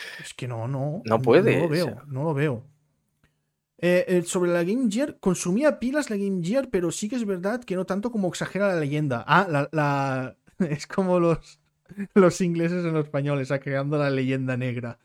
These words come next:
Speaker 1: <laughs> Nintendo creando la leyenda negra de Sega, ¿eh? <laughs>
Speaker 2: Sí, sí, te dura media hora la
Speaker 1: Mm.
Speaker 2: pila, es una puta mierda.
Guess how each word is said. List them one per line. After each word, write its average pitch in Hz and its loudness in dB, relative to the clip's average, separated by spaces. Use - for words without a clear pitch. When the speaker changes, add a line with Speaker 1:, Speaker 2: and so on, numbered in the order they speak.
Speaker 1:
<laughs> 190 0
Nintendo 165 6
creando 160 6
la 156 4
leyenda 147 2
negra 143 2
de 135 0
Sega, 127 -2
¿eh? 160 -4
<laughs> 165 6
Speaker 2:
Sí, 220 6
sí, 226 8
te 190 10
dura 240 10
media 226 10
hora 190 12
la 170 6
Speaker 1:
Mm. 165 -2
Speaker 2:
pila, 175 8
es 170 2
una 170 2
puta 170 2
mierda. 165 4